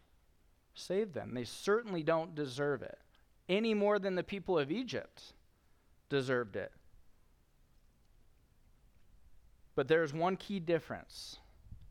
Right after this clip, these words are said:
and we'll come back to that. So when we look at what is Passover all about,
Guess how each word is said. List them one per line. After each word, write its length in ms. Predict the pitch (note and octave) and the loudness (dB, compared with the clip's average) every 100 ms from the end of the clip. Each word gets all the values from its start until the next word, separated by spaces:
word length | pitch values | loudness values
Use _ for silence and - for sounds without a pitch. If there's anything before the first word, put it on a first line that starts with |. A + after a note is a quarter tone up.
| - | -6
and 100 | B2+ | -4
we'll 100 | C3 | 0
come 240 | E3 D3+ | 0 2
back 320 | D3+ D3 C#3 | 2 2 -2
to 340 | - C#3+ C3 B2+ - - - - | -4 0 0 -2 -12 -20 -20 -4
that. 320 | B2+ A2+ F#2+ - - - - - - - - - - | 0 0 -2 -12 -20 -20 -20 -20 -20 -20 -20 -18 -2
So 160 | F#3+ | 2
when 80 | F3+ | 4
we 80 | F3 | 4
look 280 | F#3 A#3 B3+ | 6 6 6
at 220 | G#3 D#3+ | 4 4
what 360 | D3 D#3+ A3+ | 0 4 6
is 160 | A#3+ A3+ | 6 4
Passover 720 | - G3+ G3+ F#3+ G#3 G3+ G3 | 2 4 4 2 2 4 4
all 220 | D#3 D#3+ | 6 4
about, 420 | G3+ D3 A#2 D#3 | 4 2 4 2